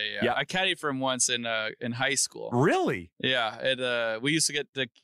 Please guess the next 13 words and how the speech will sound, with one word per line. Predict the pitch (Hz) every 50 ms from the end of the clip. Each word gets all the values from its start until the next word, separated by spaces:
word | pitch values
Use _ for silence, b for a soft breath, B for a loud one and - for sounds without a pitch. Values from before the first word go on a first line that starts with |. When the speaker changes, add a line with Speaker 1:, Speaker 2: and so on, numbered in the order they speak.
| - 139
Speaker 1:
uh, | 135 123 120 117
the | 113 123 123 123 -
Champions | - 151 151 147 147 147 131
Tour | - 139 127
came | 123 135 123 123
to | 120
Valencia, | 117 120 123 123 123 - 135
Can-, | 120 - 131 117 - -
uh, | 131 123 120 117 113 113 107 - -
Valencia | - 127 135 135 131 - 131 -
Country | 139 127 123 - 120
Club, | - 131 120 117 107
and | 117 113 110